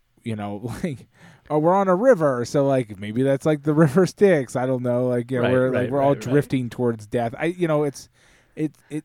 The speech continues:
Speaker 2: There
Speaker 1: it's,
Speaker 2: is
Speaker 1: it feels too easy, so I'm kind of, like, hunting around.
Speaker 2: In human culture, throughout history, basically everything has been a metaphor for death at one point or another.
Speaker 1: Well,
Speaker 2: So
Speaker 1: yes, I
Speaker 2: <laughs> we
Speaker 1: mean
Speaker 2: could, we could, we could talk about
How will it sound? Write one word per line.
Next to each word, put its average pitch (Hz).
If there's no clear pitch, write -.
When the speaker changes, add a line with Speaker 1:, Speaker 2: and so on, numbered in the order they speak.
Speaker 2:
There 113
Speaker 1:
it's, 110
Speaker 2:
is -
Speaker 1:
it -
feels 180
too 170
easy, 101
so 107
I'm 107
kind 120
of, 104
like, 101
hunting 95
around. 90
Speaker 2:
In 120
human 143
culture, 92
throughout 107
history, 87
basically 110
everything 82
has 80
been 85
a 78
metaphor 80
for 78
death -
at -
one 87
point 82
or 78
another. 80
Speaker 1:
Well, 151
Speaker 2:
So 170
Speaker 1:
yes, 120
I 101
Speaker 2:
<laughs> -
we 156
Speaker 1:
mean 98
Speaker 2:
could, -
we 175
could, -
we 135
could 135
talk 135
about 104